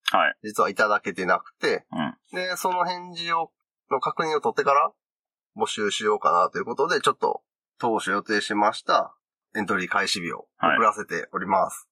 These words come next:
Speaker 1: はい。はい。
Speaker 2: で、この音源が流れる頃にはもう、募集フォームがブログの方に設置されていると思いますが、えー、今回のジーティー六一の開催場所は、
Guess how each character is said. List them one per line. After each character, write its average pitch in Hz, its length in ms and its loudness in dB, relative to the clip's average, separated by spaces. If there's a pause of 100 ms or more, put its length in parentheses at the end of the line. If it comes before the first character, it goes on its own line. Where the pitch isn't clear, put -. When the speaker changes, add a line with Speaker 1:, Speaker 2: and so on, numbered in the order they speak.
Speaker 1:
は 92 120 4
い。 - 40 4
は - 40 0 (280)
い。 - 20 -4
Speaker 2:
で、 127 180 0
こ 147 140 -2
の 135 140 4
音 143 120 2
源 139 260 2
が - 220 2
流 110 100 2 (120)
れ 113 80 6
る 107 80 0
頃 110 180 2
に 90 80 -2
は 85 100 2
も 98 360 0 (400)
う、 127 60 -4
募 117 40 -4
集 117 160 0
フ 113 80 0
ォ 113 80 6
ー - 40 2
ム 98 100 0
が - 180 2 (240)
ブ 107 80 2
ロ 110 100 4
グ 110 100 0
の 107 60 2
方 101 200 2
に - 160 -10 (420)
設 95 180 -10 (100)
置 - 20 -4
さ 107 120 2
れ 104 120 0
て 107 60 2
い - 20 6
る 104 80 0
と 92 80 0
思 107 120 4
い 110 40 2
ま 110 100 2
す - 140 -2
が、 123 180 4 (400)
え 123 180 2
ー、 - 20 -12
今 131 220 -2
回 107 200 2
の 127 180 2
ジ 104 120 -4
ー 104 100 -4
テ 110 80 -4
ィ 104 40 0
ー 98 40 0
六 101 260 -2
一 92 140 -8
の 98 140 -2
開 110 180 2
催 101 240 0
場 104 140 4
所 151 120 -2
は、 143 180 4